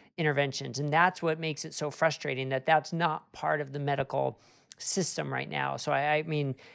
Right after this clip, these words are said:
I, I, I'm sure we're, we're on the same line there, that we need to make that part of the medical system, to have that baked into the therapy, just like you're saying for the insurance coverage. And, uh,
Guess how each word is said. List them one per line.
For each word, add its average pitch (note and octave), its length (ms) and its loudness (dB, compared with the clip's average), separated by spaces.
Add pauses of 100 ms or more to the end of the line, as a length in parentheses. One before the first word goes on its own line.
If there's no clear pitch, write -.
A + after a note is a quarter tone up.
(180)
I, D#3+ 120 2
I, D#3+ 300 -2
I'm E3 120 4
sure D#3+ 300 4
we're, D3 360 0 (140)
we're E3+ 120 4
on D3+ 120 2
the D3 60 -2
same D#3 260 2
line C#3 220 2
there, C#3 220 4
that C3 120 -4
we D3 120 -2
need D#3+ 300 4
to D3+ 40 0
make D3 280 0
that C#3 200 2
part C#3+ 220 0
of C3+ 60 -4
the C3+ 60 -6
medical C3+ 340 -2
system, C3+ 640 2 (300)
to D#3+ 80 0
have D3 200 6
that D3 260 4 (280)
baked F3+ 340 4
into E3+ 280 4
the C#3+ 140 0
therapy, E3 520 2
just D3+ 240 2
like C#3+ 160 0
you're C#3 100 -2
saying C#3 320 -2
for C#3+ 100 -2
the C3+ 140 0
insurance B2+ 440 -2
coverage. B2+ 540 -4
And, C3+ 340 -6
uh, C3 260 -4